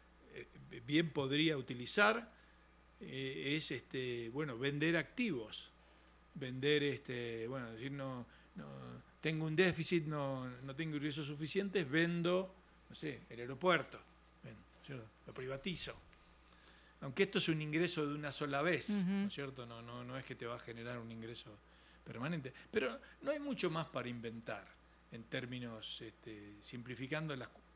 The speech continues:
Speaker 1: las cuestiones fiscales, ¿no? De alguna de esas formas te tenés que, eh, financiar. Lo que, lo que nos pasa a nosotros es que ya hemos abusado de todas ellas. Entonces, no tienes ninguna,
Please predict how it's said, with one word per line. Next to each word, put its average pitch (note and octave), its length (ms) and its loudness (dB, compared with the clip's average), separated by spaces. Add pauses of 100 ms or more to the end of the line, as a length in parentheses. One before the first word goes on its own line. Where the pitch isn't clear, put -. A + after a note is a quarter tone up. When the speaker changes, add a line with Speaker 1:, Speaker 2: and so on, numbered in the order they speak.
Speaker 1:
las - 80 -20
cuestiones C3+ 340 -8
fiscales, G2 640 -10
¿no? F3+ 240 -4 (480)
De C3+ 60 0
alguna F#3 340 0
de F3 60 4
esas D3+ 200 -2
formas F3+ 380 -2
te - 80 -4
tenés C3 380 -6
que, A2 300 -6 (580)
eh, G#3 140 -10
financiar. B2+ 560 -4 (1300)
Lo D3+ 180 2
que, E3 300 4
lo D3+ 160 0
que E3 100 2
nos E3 140 2
pasa A3+ 460 8
a G3 40 6
nosotros A3 540 2
es E3 100 2
que G3+ 340 2 (480)
ya D#3 160 4
hemos F#3 240 2
abusado F3+ 560 4
de D#3 100 2
todas D3+ 420 2
ellas. G#2+ 500 -8 (800)
Entonces, D#3 800 0 (920)
no E3 180 -2
tienes D#3 260 2
ninguna, C#3+ 640 0